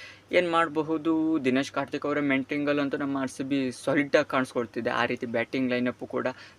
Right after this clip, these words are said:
ಫಿಲ್ ಸಾಲ್ಟ್ ಅವರು ಅಟ್ಯಾಕಿಂಗ್ ಸ್ಟಾರ್ಟು, ವಿರಾಟ್ ಕೊಹ್ಲಿ ಅವರು ಕೂಡ ಒಂಥರ ಅಟ್ಯಾಕಿಂಗ್ ಆಗಿ ಆಟ ಆಡ್ತಿರೋದು. ಬಂದು ಬಂದವರೆಲ್ಲ ಅಂತೂ ರಜತ್ ಪಟ್ಟಿದಾರ್ದಂತೂ ಸ್ಕೀಪರ್ ಆಗಿರುವಂಥ ರಜತ್ ಅಂತೂ ಕೇಳುವ ಹಾಗೆ ಇಲ್ಲ, ಸ್ಪಿನ್ನರ್ಸ್ಗಳಿಗಂತೂ ಡಾಮಿನೇಟ್ ಮಾಡಿರೋದು.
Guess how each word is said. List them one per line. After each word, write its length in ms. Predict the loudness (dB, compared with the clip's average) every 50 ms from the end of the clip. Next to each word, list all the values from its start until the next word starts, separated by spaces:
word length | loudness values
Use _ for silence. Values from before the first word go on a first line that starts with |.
| -4 -2
ಫಿಲ್ 160 | 0 0 0
ಸಾಲ್ಟ್ 320 | 0 2 4 4 4 4 2
ಅವರು 180 | 4 4 4
ಅಟ್ಯಾಕಿಂಗ್ 440 | 4 4 2 -2 0 0 -2 -2 -2
ಸ್ಟಾರ್ಟು, 360 | -2 -2 -2 -2 0 0 -2
ವಿರಾಟ್ 320 | 0 0 2 0 0 -2 -2
ಕೊಹ್ಲಿ 260 | -2 -2 0 2 2
ಅವರು 160 | 0 0 -2
ಕೂಡ 220 | -4 -4 -2 -2 -2 -4 -6 -12 -20 -20 -20 -20 -20 -20 -20 -20 -20 -20 -20 -10 -4
ಒಂಥರ 320 | -4 -2 2 2 4 4 4
ಅಟ್ಯಾಕಿಂಗ್ 520 | 2 0 0 0 0 2 2 0 0 2
ಆಗಿ 160 | 2 4 4
ಆಟ 220 | 2 0 2 2 0
ಆಡ್ತಿರೋದು. 520 | 0 0 -2 -2 0 0 -2 -2 -4 -8 -10 -16 -20 -20 -12 -4 0
ಬಂದು 220 | 2 2 2 4
ಬಂದವರೆಲ್ಲ 560 | 4 4 4 6 2 2 2 2 2 2 0
ಅಂತೂ 460 | -2 -2 -4 -4 -2 -2 0 2 2 2
ರಜತ್ 360 | 2 2 2 2 0 2 4
ಪಟ್ಟಿದಾರ್ದಂತೂ 580 | 2 2 4 4 2 2 2 0 -4 -4 -6
ಸ್ಕೀಪರ್ 360 | -6 -2 -4 -2 -2 -2 -2 -2
ಆಗಿರುವಂಥ 340 | -2 -2 -2 -2 0 0
ರಜತ್ 380 | 0 0 0 0 -2 -2 -2 -4
ಅಂತೂ 180 | -4 -4 -8 -12
ಕೇಳುವ 340 | -6 0 2 2 4 4
ಹಾಗೆ 260 | 2 2 0 0 0 -2
ಇಲ್ಲ, 120 | -2 -4
ಸ್ಪಿನ್ನರ್ಸ್ಗಳಿಗಂತೂ 960 | -10 -10 -6 -2 0 0 0 -2 -4 -4 -2 0 0 0 0 -2 -2 -2 -4
ಡಾಮಿನೇಟ್ 480 | 0 2 2 2 4 2 2 0 -2
ಮಾಡಿರೋದು. 460 | -4 -4 -2 -2 -2 0 0 -2 -2